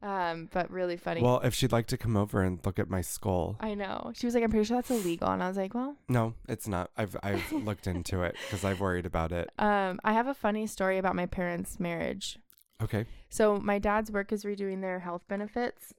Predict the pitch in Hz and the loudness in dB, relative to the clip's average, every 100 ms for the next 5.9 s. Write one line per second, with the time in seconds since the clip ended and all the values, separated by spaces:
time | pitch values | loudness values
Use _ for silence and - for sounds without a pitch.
0 | _ - 190 190 180 202 - 202 196 196 | _ -4 -2 0 0 0 0 -2 -2 -2
1 | 196 190 190 190 185 202 190 185 180 180 | -2 -2 -2 -4 -4 -2 -2 -2 -2 -6
2 | 180 208 175 185 190 180 180 185 180 185 | -2 0 2 0 0 0 2 0 0 -4
3 | - 220 208 - 208 208 180 190 185 175 | -2 0 0 -2 0 0 0 0 0 0
4 | 165 190 190 185 180 175 175 170 160 - | -2 0 2 2 2 2 2 2 -2 -2
5 | 165 160 156 160 170 165 180 170 170 | -2 -2 -2 0 0 2 0 0 0